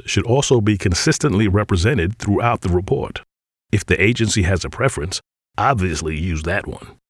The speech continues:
If not, pick one of the many variations and be consistent with it. Finally, investigative notes are often inconsistent. There is usually a format preference for investigative notes.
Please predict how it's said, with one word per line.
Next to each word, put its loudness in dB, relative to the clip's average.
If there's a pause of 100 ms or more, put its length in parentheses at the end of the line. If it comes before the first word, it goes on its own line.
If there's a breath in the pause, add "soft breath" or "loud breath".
(500)
If 0
not, 2 (400)
pick 0
one 4
of 2
the 4
many 4
variations 0 (260)
and 0
be 2
consistent -2
with -4
it. -16 (680)
Finally, 0 (220)
investigative 2
notes 2
are 0
often 0
inconsistent. -2 (200)
There 2
is 0
usually 0 (120)
a 0
format 0
preference -2
for 2
investigative 0
notes. -6